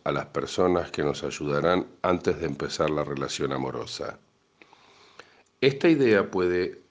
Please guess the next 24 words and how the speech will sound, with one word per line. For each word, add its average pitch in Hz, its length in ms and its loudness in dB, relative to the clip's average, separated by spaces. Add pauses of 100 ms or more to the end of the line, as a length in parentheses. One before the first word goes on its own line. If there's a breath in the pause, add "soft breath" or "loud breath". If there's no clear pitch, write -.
abonar 80 640 -2
el 85 180 -2
terreno 92 540 -2
para 69 260 -4
una 69 280 -6
recaída. 64 760 -12 (800 soft breath)
Si - 140 -6
trabajamos 117 600 0
nuestro 139 300 -4
programa 82 520 0
con 71 400 -6 (260)
constancia 71 1080 -4 (160)
y 73 280 -8 (100)
asistimos 87 920 -4
a 65 80 -4
reuniones, 76 880 -4 (460 soft breath)
nos 107 180 2
aseguramos 123 720 -2
una 107 180 2
red 101 300 0
de 92 100 0
apoyo 87 500 0
de 82 120 0
recuperación, 69 880 -8